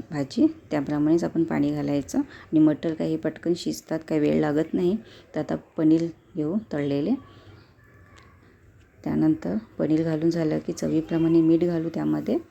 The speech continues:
पण सुरुवातीला आपण पनीर मिक्स करून घेऊ. खूप छान कलर पण आलेला आहे भाजीला मस्त. आणि मीठ घातलं, मीठ घालून झाल्यानंतर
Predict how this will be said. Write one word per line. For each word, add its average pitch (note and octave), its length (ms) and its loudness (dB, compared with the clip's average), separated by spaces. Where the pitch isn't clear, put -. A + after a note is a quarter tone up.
पण F#3 60 -10
सुरुवातीला D#3+ 440 -2
आपण F3+ 180 -4
पनीर E3 360 0
मिक्स F3+ 320 -2
करून E3 360 2
घेऊ. E3+ 160 2
खूप - 260 -10
छान D#3 220 2
कलर D3+ 300 0
पण F3 200 2
आलेला D#3+ 300 4
आहे D#3+ 100 0
भाजीला E3 460 -2
मस्त. - 320 -8
आणि D#3 420 2
मीठ E3 160 6
घातलं, E3+ 440 0
मीठ D#3+ 140 4
घालून E3 300 2
झाल्यानंतर E3 640 4